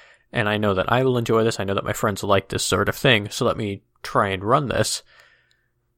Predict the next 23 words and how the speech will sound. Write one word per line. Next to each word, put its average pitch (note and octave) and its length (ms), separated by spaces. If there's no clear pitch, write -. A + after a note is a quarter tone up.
Then, G#2 500
uh, F#2+ 180
do B2 100
you A2 80
think - 440
that C#3 180
there B2+ 160
is, B2+ 500
like, F#2 340
a A#2 80
benefit A2 580
to C3+ 80
having B2 280
something B2+ 280
like A#2+ 160
China A#2 480
or, G#2 400
like B2+ 300
you A2 100
said, F#2+ 240
just - 320
dishwasher G#2 560
safe, - 460